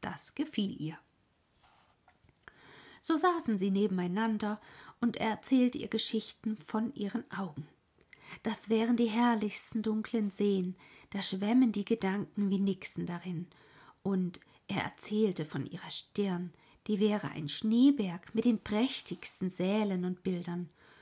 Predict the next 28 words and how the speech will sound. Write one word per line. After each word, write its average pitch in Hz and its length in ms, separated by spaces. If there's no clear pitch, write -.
Und 339 420
er 294 160
erzählte 202 640
vom - 220
Storch, 202 580
der 185 100
die 185 160
lieben 294 420
kleinen 185 500
Kinder 180 300
bringt. - 480
Ja, 190 400
das 190 320
waren 196 320
schöne 247 360
Geschichten, - 680
und 254 140
dann 277 180
freite 233 480
er 196 220
um 196 100
die 190 100
Prinzessin, 226 720
und 185 160
sie 196 80
sagte 180 440
gleich 190 580
ja. 160 260